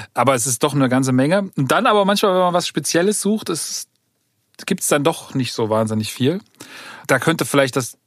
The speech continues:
Verteckte irgendwie noch, oder manchmal sucht man was, gibt was ein und kriegt dann irgendwie so Sachen, wo du denkst, hä, das hat jetzt gar nichts damit zu tun, was,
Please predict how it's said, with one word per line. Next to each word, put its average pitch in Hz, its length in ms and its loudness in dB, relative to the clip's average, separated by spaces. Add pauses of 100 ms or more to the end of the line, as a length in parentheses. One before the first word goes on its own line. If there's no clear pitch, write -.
(100)
Verteckte - 600 -4
irgendwie 120 300 0
noch, 120 160 0
oder 131 200 2
manchmal 143 380 2
sucht 151 280 -4
man 170 140 0
was, 151 160 2
gibt - 220 -8
was 135 140 -4
ein 147 240 0
und 139 100 0
kriegt - 220 -6
dann 127 100 0
irgendwie 135 240 0
so 127 140 0
Sachen, 131 280 0
wo 120 80 0
du 117 80 0
denkst, 117 200 0
hä, 113 180 -2
das 120 120 -4
hat - 140 -16
jetzt 104 180 -4
gar - 120 -2
nichts 131 140 0
damit 113 200 2
zu 113 80 -4
tun, 135 280 -2
was, 110 80 -2